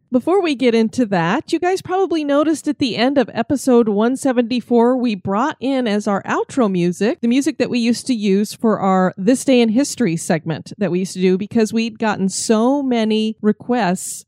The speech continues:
via email about people wanting to find out where they could hear that music. So I thought, "You know what? I love that music. Why don't we just go ahead and end the show with it?"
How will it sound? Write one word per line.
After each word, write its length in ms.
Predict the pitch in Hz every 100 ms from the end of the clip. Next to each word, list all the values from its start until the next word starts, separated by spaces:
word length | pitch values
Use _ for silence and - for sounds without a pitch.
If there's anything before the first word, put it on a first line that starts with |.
| _
via 460 | 208 220 226 - 277
email 320 | 285 165 160
about 260 | 170 175 -
people 360 | 208 - 214
wanting 440 | 185 180 180 190 208
to 460 | - 214 196 190 196
find 220 | - 208 196
out 140 | -
where 100 | 190
they 120 | 190
could 220 | 185 196 - _
hear 240 | 302 285
that 180 | 208 180
music. 540 | 269 302 - - - _ _
So 200 | - 196
I 120 | 196
thought, 360 | 220 214 170 -
"You 120 | 247
know 140 | 311 302
what? 280 | 277 269 -
I 100 | 190
love 280 | 196 208 226
that 200 | 247 190
music. 760 | 214 220 202 214 208 208 - _ _ -
Why 160 | 202
don't 100 | 311
we 100 | 233
just 180 | 226 233
go 100 | 240
ahead 280 | 240 247 220
and 80 | 180
end 220 | 202 233
the 40 |
show 240 | 208 233 302
with 220 | 220 156
it?" 160 | 135